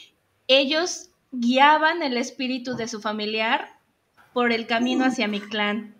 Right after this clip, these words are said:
Con la conquista, esta tradición se mezcló un poco con las,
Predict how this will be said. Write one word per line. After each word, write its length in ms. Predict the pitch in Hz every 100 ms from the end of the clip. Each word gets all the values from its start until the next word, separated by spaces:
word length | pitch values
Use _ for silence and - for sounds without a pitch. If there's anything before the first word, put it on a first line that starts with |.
| _ _ _ - - - - - _
Con 160 | 294 320
la 120 | 349
conquista, 720 | 392 381 339 370 - 320 339 403 - _ _ -
esta 500 | 254 254 285 269 269
tradición 580 | 262 240 285 294 254 269
se 140 | 269
mezcló 540 | 226 226 - 247 233 233
un 200 | 240 240
poco 560 | 262 240 247 254 247 -
con 440 | 240 269 269 285
las, 840 | 285 285 285 294 294 - - -